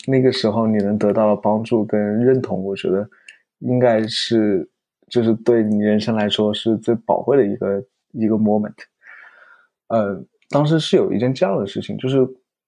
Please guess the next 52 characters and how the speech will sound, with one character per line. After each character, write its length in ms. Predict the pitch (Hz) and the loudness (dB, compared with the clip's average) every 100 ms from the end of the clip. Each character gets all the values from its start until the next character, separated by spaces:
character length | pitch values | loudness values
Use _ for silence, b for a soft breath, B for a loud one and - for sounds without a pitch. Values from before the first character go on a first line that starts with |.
| - | -16
初 200 | - 151 | -2 -2
期 220 | - 294 | 0 0
的 140 | 160 | 2
话， 180 | 117 120 | 2 0
当 180 | 117 123 | 0 -2
时 380 | 127 123 113 107 - _ _ _ - - | -2 2 2 0 -6 _ _ _ -12 0
我 100 | 120 | 2
们 400 | 113 120 127 - - | 4 2 -2 -6 -4
公 160 | 127 | -2
司 140 | 127 143 | 2 2
要 60 | 127 | 2
融 180 | 107 | 2
一 40 | 110 | 0
些 120 | 120 | -2
钱 320 | - - - | -2 -8 -8
嘛， 140 | 92 - _ b b b | -10 -12 _ b b b
然 100 | 120 | -2
后 40 | 120 | 0
当 140 | 131 | 0
时 140 | 131 | 0
就 360 | 131 135 120 110 92 101 | 2 4 4 2 -2 2
我 120 | 120 | 4
有 100 | 113 | 2
开 240 | - 123 | 0 -2
放 160 | 135 131 | 0 -2
给 160 | 110 98 | 0 -2
一 40 | |
些 140 | - | 0
员 200 | 110 101 | 0 0
工， 220 | 101 107 113 | -2 -4 -2
就 100 | 120 | -4
是 240 | - 143 | -2 -2
否 180 | 131 104 | 0 0
有， 220 | 90 - - _ | 0 -4 -10 _
大 140 | 120 117 | 0 2
家 120 | 117 | 4
有 200 | 110 85 | 2 2
愿 220 | 113 117 | 2 2
意 60 | 107 | -2
成 160 | - | -2
为 80 | 107 | -2
合 160 | 107 107 | 0 -2
伙 160 | 208 | 0
人， 180 | 95 90 | 0 0
然 120 | 98 | -4
后 100 | 104 | -6
投 240 | 104 - 104 | -6 -4 -2
一 60 | |
些 80 | 113 | -2
钱 280 | 110 - 123 | -4 -10 -12
进 140 | - | -12
来。 80 | 113 | -12